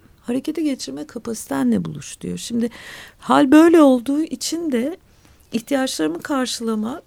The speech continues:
için k-, e, diğer insanlardan katkı, e, katkı ve, e, rica ediyorum. Yani rica et-, de-, ettiğim yer benim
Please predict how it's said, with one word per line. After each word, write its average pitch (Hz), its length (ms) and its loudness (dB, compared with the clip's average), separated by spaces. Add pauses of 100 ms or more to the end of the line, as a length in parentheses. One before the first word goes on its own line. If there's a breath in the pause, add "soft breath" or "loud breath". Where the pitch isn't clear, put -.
(140)
için 240 400 -8 (1160 soft breath)
k-, - 240 -18
e, 208 280 -2
diğer 311 220 0
insanlardan 240 1000 -6
katkı, - 540 -12
e, 202 80 -6 (120)
katkı 240 480 -8
ve, 285 140 4
e, - 340 -6
rica 175 360 -6
ediyorum. 170 400 -10
Yani 190 360 -6 (720 soft breath)
rica 269 420 0
et-, 226 320 -4
de-, 226 240 2
ettiğim 285 640 -4
yer 254 420 -4
benim 269 380 -4